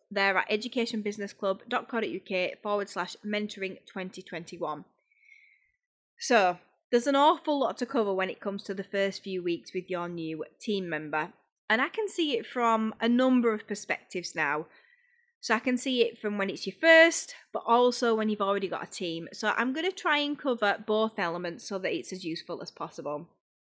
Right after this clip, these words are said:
So I've got eight ideas to share with you. So let's go.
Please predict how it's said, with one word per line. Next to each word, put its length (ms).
So 100
I've 80
got 160
eight 240
ideas 380
to 100
share 260
with 160
you. 260
So 160
let's 300
go. 420